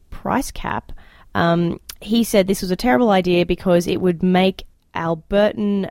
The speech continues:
electricity retailers somewhere that no one wants to invest because you're, you're putting an artificial price cap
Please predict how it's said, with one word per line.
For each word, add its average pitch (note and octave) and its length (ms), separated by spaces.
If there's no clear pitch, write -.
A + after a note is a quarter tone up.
electricity F3+ 560
retailers E3+ 540
somewhere F3+ 340
that - 120
no G#3+ 180
one B3+ 100
wants F3+ 200
to - 80
invest D#3+ 400
because G3+ 260
you're, F#3+ 320
you're F#3+ 200
putting F#3+ 400
an E3+ 80
artificial D#3+ 380
price D#3 320
cap - 200